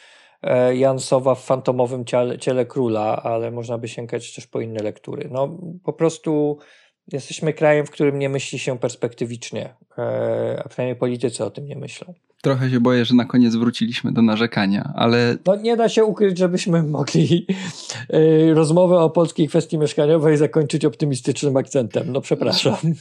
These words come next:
Speaker 2: E, czekaj, postaram się.
Speaker 1: Okej,
Speaker 2: Postaram
Speaker 1: dobra.
Speaker 2: się, bo zadam ci takie osobiste pytanie. Może nie będzie optymistyczne, ale będzie może takie jakieś ciepłe. E, w Trzynastu piętrach masz taki rozdział,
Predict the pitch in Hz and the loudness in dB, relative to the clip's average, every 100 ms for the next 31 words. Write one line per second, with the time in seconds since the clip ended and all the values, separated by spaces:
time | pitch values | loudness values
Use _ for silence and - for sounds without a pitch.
0 | - - 180 - - 131 147 147 127 135 | -8 -12 -12 -12 -2 0 2 2 2 0
1 | 160 - 139 117 110 107 87 165 170 170 | 0 2 2 4 2 0 0 0 2 2
2 | 160 160 151 139 151 156 143 160 160 147 | 4 4 2 2 2 2 2 2 2 2
3 | 160 151 156 143 165 156 - - 123 123 | 0 0 0 2 0 0 -2 -2 0 4
4 | 123 147 185 175 170 160 170 151 143 - | 4 4 2 0 2 4 4 4 2 2
5 | 143 135 196 - 156 139 147 139 135 131 | 2 2 -2 0 2 2 2 4 4 4
6 | 131 123 123 - 120 123 120 - - - | 4 0 -2 0 -2 -2 -4 -6 -10 -2
7 | 117 - - 123 _ - - - - - | -2 0 -2 -4 _ -14 -14 -14 -14 -2
8 | 120 123 123 - _ _ - - 135 131 | 2 4 2 -2 _ _ -6 0 2 2
9 | - 160 170 165 151 185 175 151 - 147 | 0 0 0 -2 0 2 2 0 0 0
10 | 147 156 147 143 135 156 156 139 127 123 | 0 -2 0 2 4 4 2 2 2 2